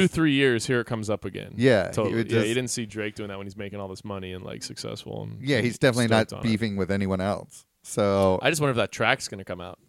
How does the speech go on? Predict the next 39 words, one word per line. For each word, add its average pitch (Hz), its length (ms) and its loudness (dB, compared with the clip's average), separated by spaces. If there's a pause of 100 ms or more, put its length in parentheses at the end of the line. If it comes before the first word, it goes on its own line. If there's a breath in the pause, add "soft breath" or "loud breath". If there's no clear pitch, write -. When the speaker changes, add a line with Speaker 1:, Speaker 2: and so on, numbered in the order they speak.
Speaker 2:
You 113 120 0
think 117 100 2
it'll 117 100 0
come 127 160 -4
out 147 140 0
or 110 60 -2
no? 90 200 -8 (580 soft breath)
Speaker 1:
So 120 280 2
Jay 110 180 0
Speaker 2:
See 131 140 2
how 120 120 2
long 110 180 -8
it 98 120 -14
buzzes 107 340 -8
for? 131 300 -12 (340)
Speaker 1:
uh, 104 560 2 (240)
Jay, 131 360 0 (100)
Jay 123 160 -2
Prince 113 260 -6
said 107 280 -4
it 113 120 -10 (120)
definitely 123 320 2
won't 113 240 4
come 107 180 -4
out. 98 240 0 (880 soft breath)
Speaker 2:
That 151 120 -12
Speaker 1:
But 131 160 8
Speaker 2:
shit's 127 120 -2
Speaker 1:
he, 143 120 8
Speaker 2:
gotta 87 80 -2
Speaker 1:
but, 127 180 8
Speaker 2:
leak, - 140 -14
dude. 98 200 -4
Speaker 1:
but 131 140 2
then 143 100 2
he 139 100 -2
put 131 200 -6
this 127 180 -4
caveat. 113 500 0